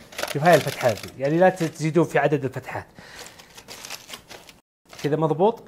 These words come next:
نشوف الخطوة اللي بعدها. بعد ما رتبناه وشديناه على الأطراف، في سبيل أن البخار يطلع من فين؟ من الفتحات. احنا نقول نشد علشان ايش؟ ونسكر من هنا عشان البخار يطلع مع الفتحات اللي سويناها. جاء وقت ايش؟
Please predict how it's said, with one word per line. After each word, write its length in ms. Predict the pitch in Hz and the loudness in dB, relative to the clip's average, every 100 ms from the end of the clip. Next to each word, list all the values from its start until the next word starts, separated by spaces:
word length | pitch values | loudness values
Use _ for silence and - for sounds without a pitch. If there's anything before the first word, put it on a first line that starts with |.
| - | -20
نشوف 200 | - 139 | -18 -10
الخطوة 240 | 147 147 | -6 -2
اللي 120 | 117 95 | -2 -4
بعدها. 180 | 82 | -10
بعد 220 | 151 160 156 | -6 -4 0
ما 140 | 170 | 2
رتبناه 640 | 165 - 165 151 196 170 | 2 2 0 4 2 2
وشديناه 540 | 147 - 135 156 165 185 | -2 -4 2 4 4 2
على 180 | 147 143 | 2 0
الأطراف، 400 | 123 - 117 - - - | -2 -2 -4 -4 -10 -8
في 80 | |
سبيل 400 | 139 156 151 143 | -4 -2 0 0
أن 120 | 127 143 | 0 -4
البخار 520 | 139 143 - 185 160 | -4 -4 2 2 2
يطلع 400 | 165 165 175 147 | -2 0 0 0
من 160 | 147 | -2
فين؟ 320 | 135 175 190 135 | -2 -2 -2 -2
من 100 | - | -2
الفتحات. 500 | - 127 - 110 - | -4 -8 -6 -8 -8
احنا 340 | - 117 117 120 - - - | -14 -10 -8 -8 -14 -20 -10
نقول 220 | 120 139 | -2 -2
نشد 400 | 127 - 185 190 | -2 -2 -2 -2
علشان 400 | 117 127 120 151 | -8 -6 -2 -2
ايش؟ 240 | 147 160 127 | -2 -4 -6
ونسكر 680 | 120 - 170 - 160 139 | -6 -4 -4 -2 -4 -2
من 100 | 143 | -2
هنا 280 | 147 190 202 - - - 139 - - | -2 -2 -2 -6 -20 -10 -8 -8 -2
عشان 160 | 185 | 2
البخار 400 | 180 147 185 190 | 2 2 2 4
يطلع 320 | 175 185 208 214 | 4 2 4 4
مع 140 | 165 | 2
الفتحات 460 | 139 143 - 180 139 | -4 -4 -2 -2 -2
اللي 100 | 123 | -6
سويناها. 500 | 113 107 98 90 90 - - - _ | -4 -6 -6 -12 -18 -20 -20 -20 _
جاء 160 | 156 190 | 8 10
وقت 240 | 190 190 | 10 4
ايش؟ 180 | 214 214 | -4 -4